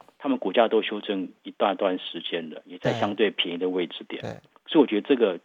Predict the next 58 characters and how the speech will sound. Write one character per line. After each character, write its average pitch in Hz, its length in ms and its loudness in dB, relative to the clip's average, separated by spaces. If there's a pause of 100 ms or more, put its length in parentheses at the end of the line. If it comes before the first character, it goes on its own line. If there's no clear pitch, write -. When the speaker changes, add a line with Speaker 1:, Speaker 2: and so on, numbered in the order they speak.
(100)
Speaker 1:
站 131 180 4
在 120 220 0
我 85 40 -4
们 87 180 -6
所 92 120 -4
谓 98 100 0
风 143 220 0
险 95 220 0
优 113 160 4
先 113 180 2
考 85 220 -6
量， 82 280 -2
然 87 140 -2
后 87 120 -8 (280)
的， 104 160 0
的 104 100 -2
情 101 200 0
况 110 200 2
之 101 100 -6
下， 104 120 4
我 85 60 0
觉 95 120 0
得 107 60 2
面 117 120 2
板 92 200 0
股 87 180 -6
我 95 140 -2
个 120 160 4
人 95 120 0
会 98 120 -2
特 - 120 -8
别 87 140 -4
去 - 120 -10
做 92 120 -6
观 - 220 -8
察 - 160 -8
跟 - 160 -16
留 - 60 -16
意。 - 40 -18
Speaker 2:
他 247 140 2
们 226 120 4
还 160 220 2
是 196 260 2
在 156 380 0
那 143 240 2 (100)
月 226 200 4
线 180 280 2
是 170 140 0
低 180 380 4
于 123 60 2 (100)
季 185 240 2
线 127 320 2 (120)
的 - 220 -4 (140)
那 143 80 0
种 123 100 -2
超 156 300 2
弱 160 200 4
势 123 320 2